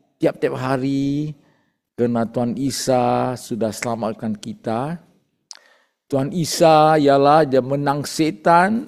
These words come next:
dia menang dosa, dia menang kematian. Saudara-saudari, percaya tak?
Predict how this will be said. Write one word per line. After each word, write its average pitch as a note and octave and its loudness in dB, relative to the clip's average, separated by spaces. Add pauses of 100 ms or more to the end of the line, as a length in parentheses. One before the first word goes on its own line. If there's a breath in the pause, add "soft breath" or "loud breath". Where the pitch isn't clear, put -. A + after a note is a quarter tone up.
dia A#2 -2
menang C3+ -6
dosa, E3+ 0 (180)
dia - -6
menang B2+ -6
kematian. C#3 -8
Saudara-saudari, D#3 -4 (800)
percaya F3+ 4
tak? C3+ -2